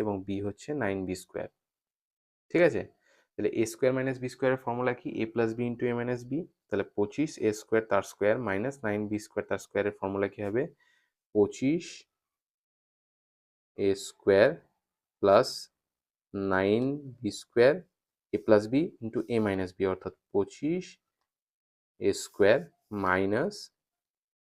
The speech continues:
নাইন বি স্কয়ার, আর হরে ফাইভ এ প্লাস থ্রি বি।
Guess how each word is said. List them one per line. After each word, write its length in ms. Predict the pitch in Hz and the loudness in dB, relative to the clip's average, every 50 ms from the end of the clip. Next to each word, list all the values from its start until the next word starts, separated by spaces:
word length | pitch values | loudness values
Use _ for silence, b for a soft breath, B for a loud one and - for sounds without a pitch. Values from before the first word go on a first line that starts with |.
| _ _ _ _ _ _ - - | _ _ _ _ _ _ -12 -8
নাইন 320 | 101 95 92 92 92 107 123 110 107 | -4 -4 -2 -2 -2 -2 -4 -4 -6
বি 80 | 98 - - | -8 -8 -10
স্কয়ার, 300 | - - _ - - - - _ _ _ _ _ _ - | -12 -16 _ -16 -16 -16 -18 _ _ _ _ _ _ -2
আর 60 | 95 92 90 92 | -2 -2 0 2
হরে 220 | 95 95 110 143 180 - - _ _ _ _ _ _ _ _ _ _ _ _ _ - | 2 4 4 4 2 0 -8 _ _ _ _ _ _ _ _ _ _ _ _ _ 0
ফাইভ 260 | 95 92 90 92 95 92 - 113 | 2 4 4 4 4 4 2 2
এ 40 | 143 170 - _ _ _ _ _ _ _ _ _ _ _ _ _ _ _ _ _ _ - | 2 0 -2 _ _ _ _ _ _ _ _ _ _ _ _ _ _ _ _ _ _ 2
প্লাস 240 | 95 101 123 151 - - - _ - | 4 4 4 2 0 -4 -14 _ -16
থ্রি 160 | - - 69 64 | -12 -12 -12 -12
বি। 100 | - - | -12 -20